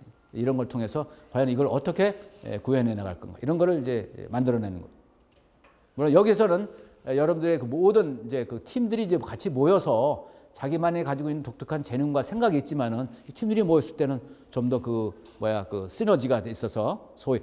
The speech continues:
컬렉티브 인텔리전스, 그렇죠? 예, 집단적인 이제 그 지성이 이제 되고 그 다 모이-, 모인다 그러면 그 사람들이 이제 더, 어, 아웃풋이 더 임팩트 있게 되는 이제 그런 현상이 이제 일어나는. 이 스윗스팟을 찾아내는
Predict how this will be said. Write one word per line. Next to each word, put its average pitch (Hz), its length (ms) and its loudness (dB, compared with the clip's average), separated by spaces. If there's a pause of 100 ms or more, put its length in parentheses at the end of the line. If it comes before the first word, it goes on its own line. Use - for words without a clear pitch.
(140)
컬렉티브 220 880 4
인텔리전스, 151 880 -2 (640)
그렇죠? 202 380 0 (380)
예, 98 40 -6
집단적인 160 760 2
이제 123 300 0 (240)
그 110 140 -6
지성이 131 380 2
이제 110 200 0
되고 127 600 0
그 - 80 -12
다 - 180 -8 (380)
모이-, 127 200 2
모인다 117 300 0
그러면 113 300 -4 (100)
그 104 80 -12
사람들이 117 380 -2
이제 98 260 -8 (300)
더, 90 260 -10 (420)
어, 90 260 -18
아웃풋이 110 440 -4
더 98 160 -6
임팩트 120 420 -6
있게 95 200 -10
되는 80 300 -10 (140)
이제 156 100 -6
그런 214 240 4
현상이 156 300 -2
이제 110 140 -6
일어나는. 87 320 -10 (2500)
이 196 100 4
스윗스팟을 233 800 4
찾아내는 180 440 0